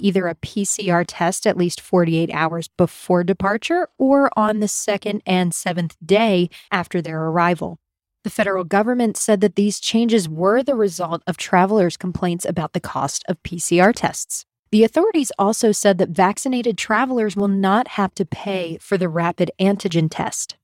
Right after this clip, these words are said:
Also on Monday the twenty-first, the government reported that about two hundred citizens that had to return to the country from Ukraine because of the Russian invasion tested positive for coronavirus.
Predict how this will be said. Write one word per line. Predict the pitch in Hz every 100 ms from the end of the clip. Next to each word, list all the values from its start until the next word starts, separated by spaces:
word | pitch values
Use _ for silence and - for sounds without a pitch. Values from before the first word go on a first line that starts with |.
| _ -
Also | 180 - 180
on | 180
Monday | 180 170 170
the | 165
twenty-first, | - 185 175 - 220 -
the | 226
government | 180 196 226 277 302 220
reported | 214 - 196 190 185 - - - -
that | 180 190
about | 190 185 -
two | - 311 320
hundred | - 254 233
citizens | - - 269 320 - 190 180 -
that | 185 180
had | 170 196
to | 185
return | 180 170 - 208 208
to | -
the | 175
country | - - 226 - 359
from | - 160
Ukraine | 165 196 311 - 208 170 165 165 - -
because | 170 190
of | 180
the | 165
Russian | 165 170 196 - 196
invasion | 175 180 165 190 220 180 170
tested | - 190 - 175
positive | - 175 170 160 170
for | - 175 170
coronavirus. | - 185 208 170 143 - - -